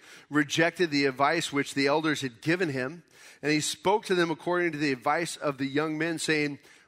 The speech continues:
"My father made your yoke heavy, but I will add to your yoke. My father chastised you with whips, but I will chastise you with scourges." So the king did not listen to the people, for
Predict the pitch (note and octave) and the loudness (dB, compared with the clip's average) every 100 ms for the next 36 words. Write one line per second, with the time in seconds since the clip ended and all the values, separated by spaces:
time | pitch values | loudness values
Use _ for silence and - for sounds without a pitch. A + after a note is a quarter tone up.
0 | A2 C#3 F#3+ G#3+ F#3+ F3 F3 F3 D#3+ D3 | -4 0 2 2 4 4 4 2 2 2
1 | C#3 B2 C#3+ F#3+ E3+ D3+ D3+ - D3+ B2 | 0 -2 0 2 2 2 2 2 0 0
2 | A#2+ B2+ D3 C#3 D#3 G3+ F#3 - E3 F#3+ | -4 -2 -2 2 2 4 2 2 4 2
3 | D#3+ D3+ C#3 B2 B2+ A2+ - D3+ F#3 F#3 | 0 -2 -2 0 0 0 -2 2 2 4
4 | F#3+ E3+ D#3+ - F3 F3 - F3+ E3 F3 | 4 4 2 0 2 2 2 -2 -2 0
5 | E3 D#3 G3+ A#3+ - - - - - E3 | -2 0 2 2 2 -6 -10 -20 -2 4
6 | A3 A3 C4 C4+ A#3+ B3 A3 F#3 A3+ A3 | 4 6 6 6 4 4 2 2 2 0
7 | F#3+ G#3 F#3+ - A3+ A3+ G3+ F3 D3+ A2+ | 0 0 0 0 0 2 4 4 2 0
8 | - - _ _ _ _ _ - G#3 G#3 | -8 -14 _ _ _ _ _ 2 2 2
9 | B3+ C4 A3+ G#3 F#3 F#3 F#3+ G3 F3 D3+ | 0 0 2 2 4 2 2 0 -2 -2
10 | D#3 D3+ C3+ F3+ F#3+ - D#3+ D3+ C3 | -2 -2 -2 -6 -8 -4 0 0 -2